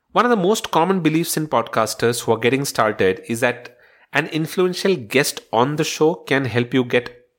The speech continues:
a ton of listens. Now, what they expect is that these guests will go and share the interview on their social media channels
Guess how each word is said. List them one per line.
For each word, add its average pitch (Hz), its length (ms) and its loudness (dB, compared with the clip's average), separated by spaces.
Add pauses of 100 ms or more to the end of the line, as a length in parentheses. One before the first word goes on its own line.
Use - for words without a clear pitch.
(120)
a 117 40 2
ton 113 280 0
of - 160 -4
listens. 71 420 -8 (320)
Now, 143 100 2
what 175 220 0
they 190 140 2
expect 180 560 -2
is 151 260 0 (140)
that 127 400 -2
these 127 320 -2
guests - 500 -2 (200)
will 123 180 2
go 131 400 2
and 107 240 -2
share 127 300 2
the 127 160 0
interview 117 520 0 (160)
on 95 300 -2
their 123 180 2
social 135 320 -2
media 127 280 2
channels 127 480 -2